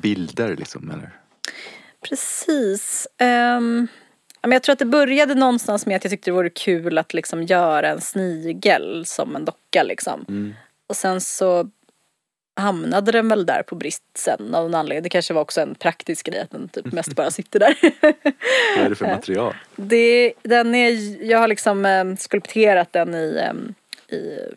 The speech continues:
Speaker 2: någon sorts, eh, ja, plastelina-lera och sen gjutit av den i, eh, jag tror att det är, ehm, latex faktiskt.
Speaker 1: Mhm.
Speaker 2: Eh, målad latex, så jag hoppas att den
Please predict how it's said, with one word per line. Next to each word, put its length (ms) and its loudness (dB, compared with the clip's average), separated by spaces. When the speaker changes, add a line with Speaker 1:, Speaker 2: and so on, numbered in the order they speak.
Speaker 2:
någon 160 -8
sorts, 360 -8
eh, 120 -6
ja, 120 -2
plastelina-lera 880 2
och 80 -2
sen 240 -6
gjutit 320 -6
av 300 2
den 240 -4
i, 360 -10
eh, 160 -8
jag 80 -16
tror 160 -4
att 200 -10
det 240 -8
är, 140 0
ehm, 340 -4
latex 640 -4
faktiskt. 400 -10
Speaker 1:
Mhm. 240 -10
Speaker 2:
Eh, 340 -6
målad 300 0
latex, 420 -6
så 100 -6
jag 80 -2
hoppas 300 -6
att 80 -6
den 240 -6